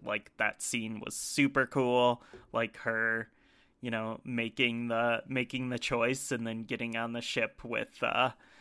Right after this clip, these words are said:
with Tierney, um, that made me really happy, and we'll get to this when we talk, like, predictions and wants for season two,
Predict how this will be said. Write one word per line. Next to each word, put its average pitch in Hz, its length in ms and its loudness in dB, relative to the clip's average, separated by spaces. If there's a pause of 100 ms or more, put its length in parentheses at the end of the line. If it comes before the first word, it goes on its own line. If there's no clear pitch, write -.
(760)
with 131 220 4
Tierney, 120 640 6 (180)
um, 107 520 0 (100)
that 123 180 8
made 120 160 0
me 117 120 -2
really 113 240 2
happy, 104 480 -2
and 107 340 -6 (100)
we'll 120 200 0
get 123 260 4
to 131 100 -2
this 113 240 -4
when 110 220 -6
we 113 320 -6
talk, - 320 -6
like, 107 220 -6
predictions - 840 -4
and 107 440 -6
wants - 420 -2
for - 180 -2
season - 460 -6
two, 123 480 6